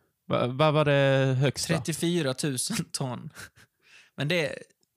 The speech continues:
Speaker 1: Trettiofyra tusen
Speaker 2: inte
Speaker 1: ton.
Speaker 2: omöjligt, alltså.
Speaker 1: Nej, jag tänker alltså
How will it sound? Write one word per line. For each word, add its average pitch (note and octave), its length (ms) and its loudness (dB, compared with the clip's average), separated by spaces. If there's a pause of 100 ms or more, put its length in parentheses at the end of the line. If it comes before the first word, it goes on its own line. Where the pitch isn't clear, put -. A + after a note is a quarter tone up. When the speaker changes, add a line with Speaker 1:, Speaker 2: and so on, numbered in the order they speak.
(120)
Speaker 1:
Trettiofyra C3 600 2
tusen - 300 -2
Speaker 2:
inte E3+ 240 -2
Speaker 1:
ton. C#3+ 100 0
Speaker 2:
omöjligt, F#3 500 -2
alltså. - 300 -14 (1080)
Speaker 1:
Nej, C#3+ 220 2
jag C#3+ 120 2
tänker C#3+ 320 -2
alltså C3+ 440 0